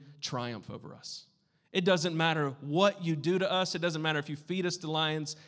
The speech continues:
in the Colosseum or burn us in your colonnade like Nero did.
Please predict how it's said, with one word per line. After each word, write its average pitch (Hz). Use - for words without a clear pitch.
in 156
the 147
Colosseum 165
or 143
burn 156
us 160
in 156
your 135
colonnade 165
like 135
Nero 170
did. 175